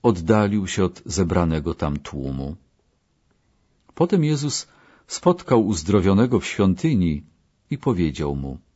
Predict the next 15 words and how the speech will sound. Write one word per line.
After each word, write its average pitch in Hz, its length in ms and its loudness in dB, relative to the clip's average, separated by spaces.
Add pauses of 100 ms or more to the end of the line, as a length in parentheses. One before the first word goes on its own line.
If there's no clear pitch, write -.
(500)
„Widzisz, - 640 -4 (520)
wyzdrowiałeś. 110 1080 0 (640)
Nie 107 240 6
grzesz 78 400 -6
już 76 200 -6
więcej, 120 600 0 (600)
aby 98 300 2
nie 107 160 4
przytrafiło 131 720 -2
ci 127 180 -6
się 113 360 -2
coś 95 300 0
gorszego”. 80 680 -4 (1200)
Człowiek 175 360 -2
ten 123 200 2